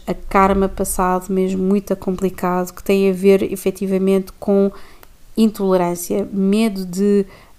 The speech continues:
hum, lá está, medo de, eh, se a sétima casa, Saturno na sétima casa é medo de estarmos em parceria com outra pessoa, Saturno na oitava casa tem a ver normalmente com medo da intimidade,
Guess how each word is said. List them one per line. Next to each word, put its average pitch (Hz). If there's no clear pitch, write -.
hum, 185
lá 202
está, 196
medo 202
de, 202
eh, 185
se 190
a 196
sétima 208
casa, 196
Saturno 202
na 196
sétima 196
casa 190
é 190
medo 196
de 196
estarmos 190
em 190
parceria 190
com 190
outra 190
pessoa, 202
Saturno 214
na 208
oitava 196
casa 196
tem 196
a -
ver 196
normalmente 196
com 202
medo 196
da 196
intimidade, 190